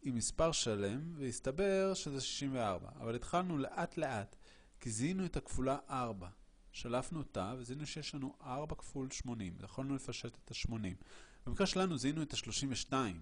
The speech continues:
הכולל שש עשרה. לכן שלפנו את השש עשרה, כאשר שלפנו את השש עשרה, פשוט הכפלנו את השבע בארבע, וקיבלנו עשרים ושמונה. אז המשכנו לפשט את המספר בתוך השורש בכפולה עם שורש,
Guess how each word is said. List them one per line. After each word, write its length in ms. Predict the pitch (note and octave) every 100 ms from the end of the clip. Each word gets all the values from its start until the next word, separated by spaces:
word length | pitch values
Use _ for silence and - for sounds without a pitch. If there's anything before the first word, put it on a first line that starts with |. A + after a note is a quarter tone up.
| D#2+
הכולל 320 | G2 G#2 G#2
שש 420 | - - C3 -
עשרה. 260 | A2+ - F2+ - - - -
לכן 160 | - A2+
שלפנו 400 | - G#2 A#2 E3
את 120 | D#3+
השש 320 | D#3 - B2
עשרה, 300 | C3 - C3 B2+ - - -
כאשר 180 | - G#2+
שלפנו 380 | - C3 -
את 60 | D3+
השש 160 | C#3 C#3
עשרה, 240 | B2 B2
פשוט 260 | - - G#2+
הכפלנו 420 | - G#2+ B2 D3
את 120 | C#3+
השבע 460 | C#3+ - A#2 A#2+ B2+ - - - - -
בארבע, 640 | G#2 D3+ C3 A2+ G#2+ G#2 G#2+
וקיבלנו 460 | G2+ - G2 A2 C3+
עשרים 280 | C3+ D#3 C#3+
ושמונה. 460 | - A#2+ G#2 G#2 G#2+ - - -
אז 220 | D3+ B2+
המשכנו 420 | A2 - C3+ D#3
לפשט 480 | B2+ - G2+ C#3+ D3+
את 120 | E3
המספר 540 | D#3+ D3+ - - B2 A#2+
בתוך 300 | A2 B2 A#2+
השורש 460 | - - A2 -
בכפולה 440 | - - - G#2+ A2+
עם 140 | A2
שורש, 580 | - G2+ G2 G#2 -